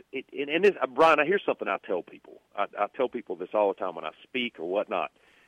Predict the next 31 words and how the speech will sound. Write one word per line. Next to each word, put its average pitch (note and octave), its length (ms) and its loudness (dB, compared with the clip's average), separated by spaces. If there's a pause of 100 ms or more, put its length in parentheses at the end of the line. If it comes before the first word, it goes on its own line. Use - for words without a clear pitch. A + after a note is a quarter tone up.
(720)
Treat E3 300 0
your A3 100 2
body C3+ 320 6
now D2 440 -8 (680)
how A#2 180 0
you B2+ 240 -2
want B2 380 2
it G2 240 -6 (320)
to - 60 -12
treat G#2+ 320 -4
you F#2+ 180 -6
later F2 320 -2
in D2+ 60 -12
life. D#2+ 320 -6 (220)
If A#2+ 240 0
you D#3+ 200 -8 (160)
be-, C#3 180 0
if B2 180 -8
you C3 80 -8
beat D3+ 280 0
it G#3+ 120 -4
up C3 240 2
now G2+ 500 -4
or A2 80 -2
you G#2+ 160 -10
don't D3+ 320 0 (120)
take G2+ 160 -4
care F2+ 220 -6
of E2 100 -8
it E2+ 120 -8
now, G2+ 340 -2